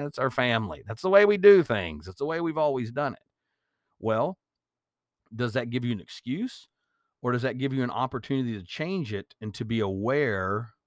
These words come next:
of the moment? Something to think about. So remember, number one, you're influencing others.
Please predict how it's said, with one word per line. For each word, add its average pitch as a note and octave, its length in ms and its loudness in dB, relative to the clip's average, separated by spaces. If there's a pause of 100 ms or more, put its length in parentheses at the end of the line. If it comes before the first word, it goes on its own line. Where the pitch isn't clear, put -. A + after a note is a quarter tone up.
of A2 160 -4
the A2+ 80 -2
moment? - 500 -4 (600)
Something C#3+ 360 0
to F#2 60 -10
think B2+ 220 -4
about. D#2+ 320 -14 (480)
So C3+ 260 4
remember, E3+ 400 2
number D#3+ 240 0
one, B2+ 220 0
you're B2+ 100 -2
influencing A2+ 600 -6
others. G#2 420 -6